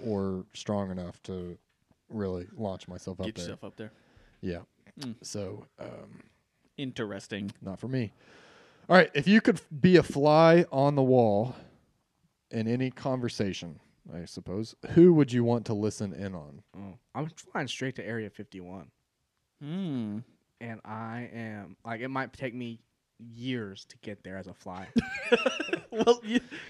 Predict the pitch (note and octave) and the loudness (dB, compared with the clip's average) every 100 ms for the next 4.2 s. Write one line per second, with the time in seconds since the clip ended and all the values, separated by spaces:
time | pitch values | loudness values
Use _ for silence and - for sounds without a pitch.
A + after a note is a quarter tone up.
0 | - D3 D#3 F3+ E3 D3+ D3+ - C#3 B2+ | 0 4 6 6 8 8 8 6 4 4
1 | A2+ G#2 D3+ D#3 B2+ G#2+ G2+ A2+ G#2+ G2 | 0 -2 2 4 4 2 0 -2 -2 0
2 | C3 G2+ F#2+ A2+ A#2+ _ C3+ C3 B2+ A#2+ | 2 2 0 -2 -4 _ -2 0 0 -2
3 | C3 B2+ E3 D#3+ F3 B3+ D4+ - D3+ C#3 | -2 0 2 4 4 2 0 -4 2 4
4 | C#3+ C#3 | 4 2